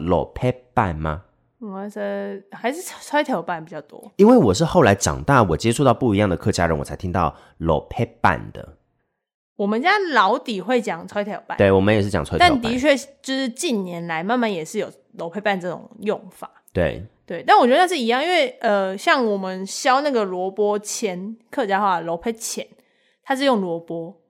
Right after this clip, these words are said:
Speaker 2: 或是萝卜丝，
Speaker 1: 真的啊？
Speaker 2: 或是萝卜丝，它不会讲菜头丝。
Speaker 1: 啊，对，
Speaker 2: 对。
Speaker 1: 我就觉得这很好，很好玩，就是说萝卜丝我们会说萝卜丝，
Speaker 2: 对。
Speaker 1: 可是萝卜糕我们会说菜头板。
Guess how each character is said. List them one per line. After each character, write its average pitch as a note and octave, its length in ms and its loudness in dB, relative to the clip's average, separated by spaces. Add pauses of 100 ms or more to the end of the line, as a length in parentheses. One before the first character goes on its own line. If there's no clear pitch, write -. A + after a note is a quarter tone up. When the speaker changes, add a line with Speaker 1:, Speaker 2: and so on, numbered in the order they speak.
(180)
Speaker 2:
或 D4 100 -6
是 C#4+ 100 0
萝 G#3 180 4
卜 A3+ 280 4
丝， - 340 -6
Speaker 1:
真 - 20 4
的 A3+ 40 4
啊？ A3+ 60 2
Speaker 2:
或 A#3+ 100 2
是 A3 200 -4
萝 E3+ 140 -4
卜 A3 140 -4
丝， - 280 -8 (360)
它 C#4 120 -2
不 A#3 100 0
会 A#3+ 80 6
讲 F#3 200 -6
菜 G3+ 200 -4
头 G3+ 220 -14
丝。 - 280 -14 (100)
Speaker 1:
啊， G#3 100 4
对， B3 680 6 (120)
Speaker 2:
对。 G#3+ 100 0
Speaker 1:
我 G3 40 4
就 A#3+ 100 6
觉 B3 120 6
得 A3 60 8
这 A#3 120 6
很 E3+ 160 6
好， G#2+ 240 4
很 B2+ 240 2
好 F#3 200 4
玩， F2+ 200 4
就 C#3 100 -2
是 F3 120 2
说 F3 240 4 (220)
萝 B2+ 280 6
卜 D#3+ 300 0
丝 - 260 0
我 A2 60 6
们 F2 120 2
会 A2+ 140 -2
说 A2+ 160 0
萝 G2 200 4
卜 C3+ 240 0
丝， - 280 -6 (480)
Speaker 2:
对。 - 160 -8 (260)
Speaker 1:
可 G#3+ 140 2
是 F#3 440 6 (600)
萝 G#2+ 240 4
卜 B2+ 240 2
糕 B2+ 260 4
我 G#2 40 6
们 D#2+ 100 -2
会 G#2+ 80 -2
说 G#2+ 120 -2
菜 G2+ 280 -2
头 E2+ 240 -4
板。 - 220 -6